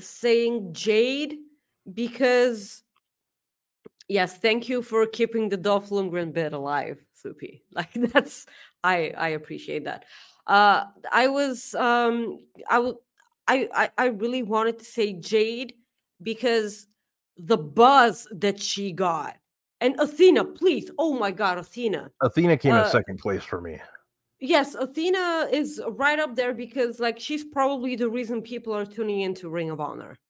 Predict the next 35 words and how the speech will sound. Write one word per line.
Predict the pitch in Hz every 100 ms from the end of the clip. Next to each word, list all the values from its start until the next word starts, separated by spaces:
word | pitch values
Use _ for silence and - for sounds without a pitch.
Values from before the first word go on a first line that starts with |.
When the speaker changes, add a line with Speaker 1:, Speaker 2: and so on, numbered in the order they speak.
| _ _
Speaker 2:
Mm-hmm. | - 110 180 _ _ _ _ _ -
Speaker 1:
Everything | 240 339 339 302 302
that | 240
she's | - 254 208
been | 240 226
doing, | 220 180 147
Jesus | 156 247 294 285 233 - - _
Christ. | 262 196 180 - _ _ _
Yes, | - 254 240 -
uh, | 220 214 - - 135 _
if | 226 - _ _ _ _ _ _ _ _
I | -
would | 330 359
have | -
said | 330 320
Athena, | 302 320 294
but, | 226
like, | 233 233
I'm | 247 240
not | 240 233
watching | 208 220 233
Ring | 208 214
of | 190
Honor | 190 277 190
because, | 175 185 196 180
like, | 175 170 _ _ _ _ _ _ _ _ _ -
and | 220
I | - 240
really | 226 233 247
should | 226 359 339
because | 190 202 247 214 196 - - _ _ _
she's | - 233 208
worth | 160 196 190 196
watching | 180 175 - 151 127 139 -
because, | 101 - 156 123 - _